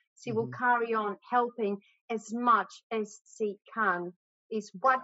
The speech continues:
Speaker 2: Yeah.
Speaker 1: you see is what you get. And I love that honesty in people,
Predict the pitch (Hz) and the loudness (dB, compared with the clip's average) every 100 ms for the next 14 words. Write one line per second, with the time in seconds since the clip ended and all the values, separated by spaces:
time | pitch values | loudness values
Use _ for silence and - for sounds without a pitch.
0 | - 254 - - 226 190 226 202 - 185 | -6 -10 -10 -8 -6 -2 0 0 -2 -2
1 | 214 180 - 214 220 220 233 262 247 226 | 0 0 -2 0 2 2 2 2 2 4
2 | 214 - _ _ _ _ _ - 269 247 | 2 0 _ _ _ _ _ 2 2 2
3 | 240 - 208 202 196 226 220 202 175 175 | -6 -8 -6 -4 -4 -4 -4 -4 -6 -6